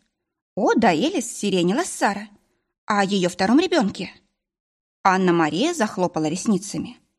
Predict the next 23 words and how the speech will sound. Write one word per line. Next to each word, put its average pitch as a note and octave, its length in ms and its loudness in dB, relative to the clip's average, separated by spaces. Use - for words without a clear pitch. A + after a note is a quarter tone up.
"А G#4+ 100 -8
что G4 200 -4
такого? F3+ 520 -2
Ну G3 240 2
да, C4+ 280 0
она F#3 300 2
ждала F#3 320 0
ребенка. A3 560 0
Есть G#3 340 -2
поверье, B3 520 -2
что - 220 -4
в G4 40 0
это G#4 200 0
время C4 300 2
нельзя G3 400 2
волосами G#3+ 460 0
заниматься. G3 560 -2
Но F#3+ 140 2
Ритана G3+ 380 0
Лассара C#4 440 -2
его F3+ 240 0
не F#3+ 120 2
поддерживала. G#3 720 -2